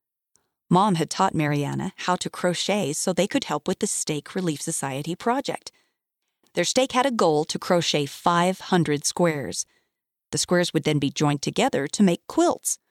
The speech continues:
They'd be given to hospital patients, people without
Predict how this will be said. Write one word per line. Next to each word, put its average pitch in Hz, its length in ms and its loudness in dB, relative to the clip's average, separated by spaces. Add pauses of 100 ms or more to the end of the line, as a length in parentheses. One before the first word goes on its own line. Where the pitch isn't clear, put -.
(680)
They'd 294 180 0
be 302 80 4
given 254 320 2
to 247 280 2
hospital - 460 -2
patients, 180 560 -2 (600)
people 214 320 2
without 170 340 0